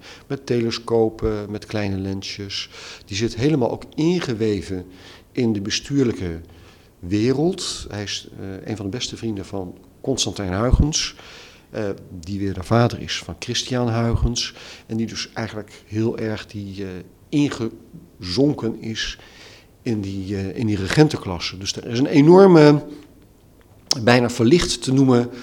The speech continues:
eh, drive om natuuronderzoek te gaan doen. Ehm, een van de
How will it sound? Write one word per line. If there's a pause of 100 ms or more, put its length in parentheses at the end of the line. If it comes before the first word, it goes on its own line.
(360)
eh, (160)
drive (520)
om
natuuronderzoek (520)
te
gaan
doen. (480)
Ehm, (640)
een
van
de